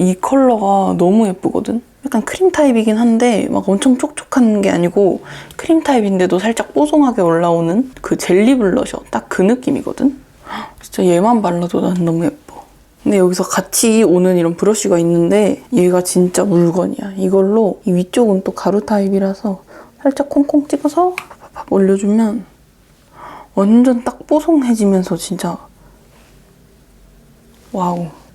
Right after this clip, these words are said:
이 브러쉬가 진짜 부드럽거든? 블렌딩 너무 잘 되고. 그냥 이렇게 난 쓸어서 바르는 거 별로 안 좋아하거든? 베이스가 벗겨지니까 그냥 브러쉬 웬만하면 다 통통통 하는데 이거는 살짝 쓸어도 돼. 너무 부드러워서. 바닐라코 파우더인데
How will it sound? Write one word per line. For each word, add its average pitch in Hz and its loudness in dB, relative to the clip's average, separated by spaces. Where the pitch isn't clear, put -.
이 226 -2
브러쉬가 208 0
진짜 233 2
부드럽거든? 208 -2
블렌딩 220 4
너무 196 2
잘 185 2
되고. 185 0
그냥 196 2
이렇게 202 2
난 170 0
쓸어서 330 0
바르는 185 0
거 165 0
별로 175 2
안 170 2
좋아하거든? 196 0
베이스가 196 -2
벗겨지니까 180 -2
그냥 180 0
브러쉬 202 -2
웬만하면 185 2
다 185 -4
통통통 254 0
하는데 220 0
이거는 247 4
살짝 269 -4
쓸어도 285 -2
돼. - -4
너무 180 2
부드러워서. 190 0
바닐라코 196 0
파우더인데 202 0